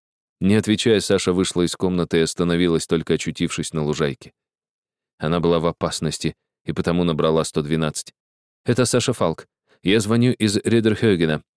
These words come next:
У нас чрезвычайная ситуация». «Да?» «Дело касается некого Джонни Берга, Джона Амара Берга. В прошлом спецназовец, ныне под подозрением за участие в военных действиях на стороне И Г в Сирии и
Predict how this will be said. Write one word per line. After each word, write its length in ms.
У 100
нас 180
чрезвычайная 680
ситуация». 580
«Да?» 480
«Дело 280
касается 460
некого 480
Джонни 340
Берга, 440
Джона 480
Амара 400
Берга. 400
В 100
прошлом 340
спецназовец, 720
ныне 400
под 160
подозрением 580
за 80
участие 420
в 40
военных 400
действиях 480
на 80
стороне 400
И 180
Г 220
в 80
Сирии 440
и 140